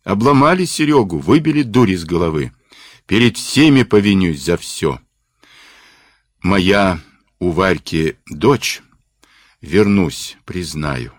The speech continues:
Женюсь, если простит за хамство. Или алименты платить буду. Старикам тоже поклонюсь. Перебесился, скажу, баста. Вместе начинаем жить. Снова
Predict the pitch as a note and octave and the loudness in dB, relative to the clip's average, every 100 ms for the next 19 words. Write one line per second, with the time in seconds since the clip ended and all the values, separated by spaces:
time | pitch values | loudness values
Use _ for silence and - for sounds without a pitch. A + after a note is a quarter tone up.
0 | _ _ _ _ _ _ D#2 G2 B2+ C#3+ | _ _ _ _ _ _ -4 2 4 4
1 | A2 - - _ - F2 E2+ - E2+ - | 2 -2 -16 _ -6 -4 -4 -4 -8 -4
2 | F2+ F2+ - E2+ C#2 E2+ - D2+ B1+ - | -4 -4 -6 -10 -8 -8 -6 -8 -10 -14
3 | - C2+ - _ _ - _ - C#3+ D3+ | -16 -18 -20 _ _ -20 _ -4 0 0
4 | D#2+ C#2+ D#2+ D2+ - - D#2+ - D2 C#2+ | 0 -4 -6 -6 -10 -12 -12 -12 -14 -12
5 | D2+ C#2+ - _ _ _ - - - - | -14 -14 -16 _ _ _ -20 -18 -14 -2
6 | A2 A#2 A#2 A#2+ G#2 - A2 F#2+ F2 D#2+ | 0 2 2 2 2 4 4 2 -2 -6
7 | F2 E2 D2+ C2+ - - _ _ _ - | -6 -4 -6 -10 -14 -20 _ _ _ -20
8 | _ - F#2+ A#2+ C3+ - G#3+ G3+ - F#2 | _ -2 2 4 2 2 2 2 0 -6
9 | - D2+ C#2+ C#2 C3 C3 - - C2 _ | -6 -8 -6 -2 0 0 -6 -12 -12 _
10 | _ _ - - D2+ F2 C3+ C3 - G#2 | _ _ -20 -18 -4 0 2 2 -2 0
11 | G2 - E2+ D#2+ D2 B1+ - B1 - - | 0 -2 -2 -2 -4 -6 -10 -12 -14 -18
12 | _ _ _ _ _ _ _ _ _ - | _ _ _ _ _ _ _ _ _ -8
13 | - C3 B2+ A#2 G2 - | 0 4 4 4 2 -2